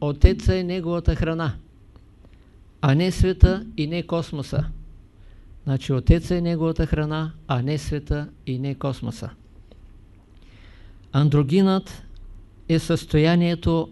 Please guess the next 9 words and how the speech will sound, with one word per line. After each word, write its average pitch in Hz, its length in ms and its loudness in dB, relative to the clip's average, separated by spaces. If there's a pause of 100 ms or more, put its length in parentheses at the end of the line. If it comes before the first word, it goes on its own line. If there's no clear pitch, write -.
не 160 260 -4
човек, 165 600 -4 (1400)
състоянието 170 840 -2
Бог, 156 380 -4 (420)
за 139 200 -6
което 165 360 -4
Библията 151 480 -4
казва 139 580 -6 (200)
боговесте. 147 720 -4